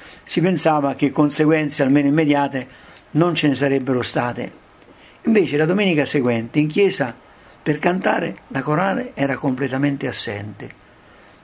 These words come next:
Di giovani se ne videro solo un paio, che subito dopo la messa sparirono. Aspettammo nel pomeriggio, ma non si vide nessuno. Anche le strade erano deserte. Regnava dappertutto un silenzio misterioso.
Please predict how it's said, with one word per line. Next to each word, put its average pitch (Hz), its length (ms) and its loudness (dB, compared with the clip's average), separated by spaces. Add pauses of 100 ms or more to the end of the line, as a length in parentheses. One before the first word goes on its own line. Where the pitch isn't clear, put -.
Di 156 120 0
giovani 165 480 2 (280)
se - 180 -2
ne 156 80 6
videro 160 340 2
solo 165 280 2
un 143 160 2
paio, 120 400 -6 (240)
che - 120 -6
subito 156 400 2
dopo 147 200 0
la 147 80 2
messa 160 320 0
sparirono. 117 640 -8 (760)
Aspettammo 160 600 0
nel 143 140 2
pomeriggio, 160 840 -2 (260)
ma 131 100 -4
non 135 160 -2
si - 120 -4
vide 131 220 0
nessuno. 107 640 -8 (680)
Anche 233 280 -2
le 170 80 2
strade 156 380 0
erano 135 240 2
deserte. 117 720 -6 (720)
Regnava 165 360 2
dappertutto 160 560 -2
un 143 80 4
silenzio 151 480 0
misterioso. 117 920 -8